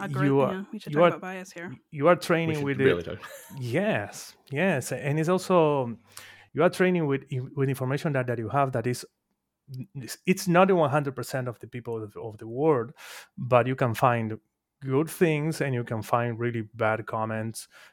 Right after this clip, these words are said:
Speaker 2: biases, racist.
Speaker 1: Mm-hmm.
Speaker 2: I mean, you, you, you will find those, those things for sure. So this is another challenge because you need to, to define boundaries or at least to, to see, okay, if someone is asking me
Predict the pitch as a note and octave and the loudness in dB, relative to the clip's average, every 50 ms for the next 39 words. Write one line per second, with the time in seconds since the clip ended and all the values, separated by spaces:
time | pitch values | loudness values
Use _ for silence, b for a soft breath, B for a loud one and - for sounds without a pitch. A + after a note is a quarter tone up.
0 | B _ - A2+ A2 A2 G#2+ A2 G#2 - - A#2 A2 A2 A2 A2 A2 A2 - - | B _ 4 4 6 6 4 2 0 0 2 2 4 4 2 2 0 -2 -4 -8
1 | - _ A#2 A2+ A2 A2 A#2 - - A2+ A2 A2 A2 A2 G#2+ G#2+ A2 G2+ G#2+ G#2+ | -10 _ -4 -2 -2 -2 -4 -4 -2 -2 0 0 0 -2 -2 -4 -4 -6 -6 -6
2 | G#2+ G#2+ A#2 C3 - - D#3+ E3 E3 - - _ _ D3+ D#3 E3+ D3+ C3+ A#2 - | -6 -6 -6 -8 -2 0 0 0 0 -2 -10 _ _ 0 4 4 4 2 2 2
3 | - B2+ A2+ A2 A2 G#2+ A2 G#2+ G#2 G2+ - - - _ _ - A2+ A2 - - | 2 2 2 2 0 -4 -4 -6 -8 -8 -10 -16 -20 _ _ -6 -6 -6 -6 -10
4 | - - C3 B2+ A2+ G#2+ G2 - - - A2 G#2 - - D3+ A#2+ G#2+ - B B | -4 -2 -2 -2 -2 -4 -10 -12 -14 -14 -12 -10 -2 0 0 0 0 -2 B B
5 | B B B B B B _ _ _ - - - B2 B2+ F#3+ F#3 C#3 C#3 B2+ C3+ | B B B B B B _ _ _ -14 -8 -6 0 2 2 4 4 4 4 4
6 | C3+ C3 B2 - - D3 C3 C3 C3 C3 A#2 - B2+ - B2 A#2 G#2+ - A#2 A2+ | 2 2 0 2 4 4 4 4 2 -2 -4 -6 -8 -6 -6 -6 -4 -4 -6 -6
7 | A#2 A2 - - A#2 A2+ A2 - _ _ _ - - G#2+ G#2 - _ _ _ _ | -8 -8 -10 -10 -8 -10 -10 -12 _ _ _ -16 -16 -16 -16 -20 _ _ _ _
8 | - - - - C3+ C3 B2+ A#2+ C3 B2+ B2+ B2 B2 A#2+ A#2+ A#2+ A#2 A2 A#2 B2 | -10 -2 2 4 4 4 4 2 2 2 4 2 0 -2 -2 -2 -2 -2 -2 -2
9 | A2+ A2+ A2+ A2+ A#2 A2 A2+ A2+ A#2+ B2 - - - - - - - _ - A#2+ | 0 0 2 2 2 2 0 -2 -4 -6 -8 -6 -6 -6 -6 -6 -10 _ -10 -8
10 | G#2 - - - C3 B2+ B2 A#2 A2+ - B2 A#2 A2 G#2 B B B B B B | -8 -8 -6 -4 -2 -2 0 -2 -2 -2 -2 -2 -2 -6 B B B B B B
11 | B B B - C3+ B2 - - - - D#3 D#3 E3+ E3 E3 E3 D#3+ D3+ D3 C3 | B B B -8 -8 -8 -6 -8 2 4 6 6 6 4 4 2 2 2 0 0
12 | B2+ D3 C#3+ C#3+ - - - - C#3+ C3+ C3+ C3+ C#3 C#3+ C#3+ C#3+ | 0 0 0 0 -2 -6 -6 -6 -4 -4 -4 -4 -4 -4 -6 -6